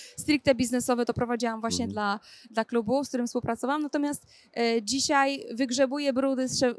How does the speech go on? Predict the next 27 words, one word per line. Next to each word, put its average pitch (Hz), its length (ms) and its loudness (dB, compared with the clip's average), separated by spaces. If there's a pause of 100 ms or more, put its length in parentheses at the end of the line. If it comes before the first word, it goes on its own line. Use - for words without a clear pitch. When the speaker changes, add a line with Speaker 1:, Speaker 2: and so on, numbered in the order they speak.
(140)
Speaker 1:
wie-, 220 180 2
z - 40 -2 (100)
szaf 302 80 4
Speaker 2:
Mhm. 269 100 -2
Speaker 1:
przedsiębiorców. 220 920 -2 (180)
Speaker 2:
Mhm. 196 240 0
Speaker 1:
Czyli 254 140 0
te 269 100 2
wszystkie 277 440 -2
tematy 247 500 2
typu 208 540 -2 (540)
rozwalone 233 560 0
związki, 226 760 -6
rozwalona 214 420 -4
Speaker 2:
Mhm. 233 160 -2
Speaker 1:
psychika, 214 560 -4
depresja, 202 600 -4
alkoholizm, 202 760 -4 (400)
e, 202 360 -8
jakieś 226 460 -6
nałogi 220 720 0
i 214 40 -12
tak 214 180 -2
dalej. 220 400 -2
Speaker 2:
Mhm. 107 340 -4
Speaker 1:
Czyli 294 180 -2
też 349 180 -2